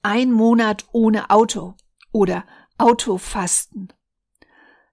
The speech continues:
Doch zum einen war der Zeitraum viel zu kurz, denn so schnell werden Alternativen zum Getränke holen, Kinder wegbringen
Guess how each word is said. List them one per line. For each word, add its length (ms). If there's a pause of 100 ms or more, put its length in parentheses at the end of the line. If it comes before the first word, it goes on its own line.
Doch 160
zum 400
einen 580
war 220
der 200
Zeitraum 680
viel 360
zu 200
kurz, 480 (340)
denn 240
so 300
schnell 560
werden 320
Alternativen 840
zum 200
Getränke 640
holen, 500
Kinder 460
wegbringen 560